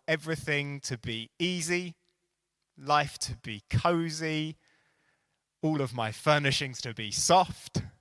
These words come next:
And so wanting to avoid any of the costs of Christian living. That when I get down to it, perhaps, of the sums of, am I gonna start giving to church, or am I going to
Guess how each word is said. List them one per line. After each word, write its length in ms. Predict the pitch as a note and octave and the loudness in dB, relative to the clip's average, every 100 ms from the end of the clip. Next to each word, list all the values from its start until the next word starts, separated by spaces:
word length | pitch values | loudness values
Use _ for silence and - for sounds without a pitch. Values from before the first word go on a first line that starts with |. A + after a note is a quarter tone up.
| _ _ _ _ _ _ _ _ _ _ _ _ _ _ _ D#3+ | _ _ _ _ _ _ _ _ _ _ _ _ _ _ _ -4
And 180 | G3 | -2
so 200 | G3 G#3+ | 0 0
wanting 380 | G3 G#3+ G#3 G3+ | 2 0 0 -4
to 160 | G3 G#3 | -4 -2
avoid 380 | G3+ G#3+ G#3 G3 - - | -2 0 -2 -2 -8 -4
any 340 | G3+ G#3+ A3 | -4 -2 -2
of 140 | G#3+ - | -4 -4
the 80 | |
costs 880 | G3+ - A3+ D3 - - - - - - | -4 0 0 0 -4 -10 -6 -6 -6 -6
of 160 | D3 - | -8 -6
Christian 440 | D3 B2+ C3 A#2 | -8 -6 -6 -10
living. 320 | G#2+ G2+ G2+ A#2+ _ _ _ _ _ _ _ _ _ _ _ _ - | -12 -14 -20 -20 _ _ _ _ _ _ _ _ _ _ _ _ 0
That 160 | F#3+ F#3 | 0 4
when 220 | G#3 G#3+ | 4 4
I 180 | G3+ G3+ _ - | 4 2 _ 0
get 240 | G#3+ - | 0 2
down 260 | - G#3 G#3+ | 4 4 4
to 140 | - E3 | 2 0
it, 80 | |
perhaps, 340 | - D#3+ D#3+ - | 2 2 2 0
of 100 | D#3+ | -2
the 100 | E3 | 0
sums 600 | - - G#3+ F3 D3 C#3 | 2 4 2 2 -2 2
of, 240 | D3 C#3+ - - - | 2 2 -6 -12 2
am 200 | F#3+ G3 | 4 4
I 140 | F#3+ | 2
gonna 240 | F#3+ F#3 F3 | 2 2 2
start 420 | - G3+ F#3+ E3+ - | 2 4 4 4 -2
giving 340 | G3+ F#3+ F#3+ F3+ | -2 0 0 0
to 120 | F3+ | 0
church, 580 | - A3 G3 C3 - - | 2 6 8 6 2 -6
or 200 | - D#3+ D#3 | 0 0 4
am 200 | F3+ F3+ | 4 6
I 160 | F3 F3 | 4 4
going 400 | F3+ F3 F3 F3 | 4 6 4 2
to 340 | F3 E3 E3 | 4 6 4